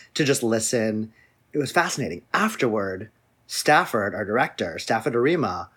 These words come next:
was like, "If you guys have any thoughts, please reach out."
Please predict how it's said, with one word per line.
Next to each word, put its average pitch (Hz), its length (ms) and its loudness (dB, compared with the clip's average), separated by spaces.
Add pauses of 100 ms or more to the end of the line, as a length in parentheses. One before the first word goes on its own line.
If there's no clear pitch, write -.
(520)
was 117 240 -4
like, 107 380 0
"If 117 160 -6
you 135 80 0
guys 175 220 4
have 185 180 2
any 123 260 0
thoughts, 107 680 -6 (540)
please 135 880 0 (280)
reach 123 340 0
out." 107 300 0